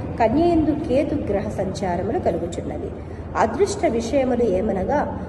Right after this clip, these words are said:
ఉత్తరాషాఢ నక్షత్ర జాతకులు కెంపు, శ్రవణ నక్షత్ర జాతకులు ముఖ్యము, ధనిష్ట నక్షత్ర జాతకులు పగడము, ఉంగరములు ధరించుట చేత రుణ విమోచన, ధన ప్రాప్తి కలుగును.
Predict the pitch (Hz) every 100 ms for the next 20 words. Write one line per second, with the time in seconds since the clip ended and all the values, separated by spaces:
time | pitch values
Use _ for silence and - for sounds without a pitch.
0 | - - - 269 269 269 233 202 190 185
1 | - 220 - 175 180 185 247 254 240 -
2 | 190 180 - 190 - - - - - 202
3 | 202 285 311 277 - - 208 190 196 175
4 | 202 202 214 190 180 - 226 196 190 -
5 | - - - 214 269 - 254 240 220 -
6 | - 208 196 190 190 196 196 - 160 190
7 | 190 175 - - - - 202 202 202 190
8 | 175 175 185 220 185 175 - 185 226 302
9 | - - - - 220 247 302 233 214 254
10 | 247 226 180 175 - - - - 202 -
11 | - 165 160 247 247 185 151 156